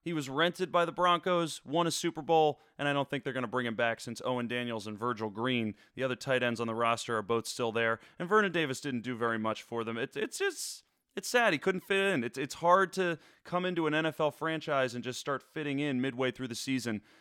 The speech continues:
especially with a rotation of quarterbacks and everything.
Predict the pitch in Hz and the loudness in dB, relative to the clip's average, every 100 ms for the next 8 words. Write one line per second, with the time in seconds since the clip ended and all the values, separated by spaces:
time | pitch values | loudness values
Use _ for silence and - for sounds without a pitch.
0 | _ 127 - 165 - 156 127 117 131 131 | _ -10 0 0 0 -2 0 0 0 0
1 | 135 135 123 107 143 143 139 139 135 - | -4 -4 -6 -4 0 0 2 2 2 -2
2 | 120 135 135 139 135 127 | -4 -2 -4 -2 -2 -4